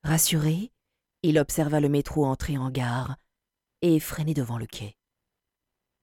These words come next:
Il ne monta finalement pas dans celui-là et s'appuya contre le mur recouvert de carreaux blancs. « Pas encore »,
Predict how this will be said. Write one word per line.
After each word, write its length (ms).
Il 160
ne 80
monta 320
finalement 500
pas 180
dans 160
celui-là 560
et 120
s'appuya 560
contre 300
le 120
mur 460
recouvert 560
de 100
carreaux 340
blancs. « 360
Pas 220
encore », 540